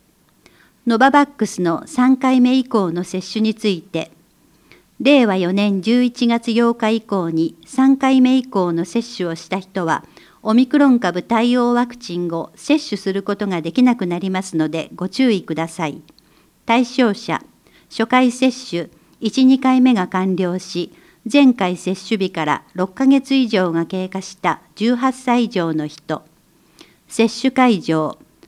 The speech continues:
保健センター、または井上内科リウマチ科。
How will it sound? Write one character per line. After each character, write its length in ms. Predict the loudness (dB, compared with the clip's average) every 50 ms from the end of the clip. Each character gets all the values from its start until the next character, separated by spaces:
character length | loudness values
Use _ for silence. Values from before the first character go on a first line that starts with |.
| _ _
保 120 | -4 -2
健 240 | 0 2 4 4 4
セ 200 | 2 2 0 0
ン 80 | 0 0
タ 400 | -2 -2 0 0 0 0 -4 -10 _
ー、 40 | _ _
ま 120 | -4 -4 -2
た 160 | 0 0 0
は 180 | 0 -2 -4 -4 _
井 120 | -2 2 2
上 440 | 4 4 4 4 4 2 2 0
内 240 | 0 0 0 0 -2
科 300 | -2 -2 0 0 0 0 -2
リ 140 | -2 0 2
ウ 80 | 2 2
マ 140 | 2 0 -2
チ 160 | -6 -8 -6
科。 220 | -2 -2 -2 -2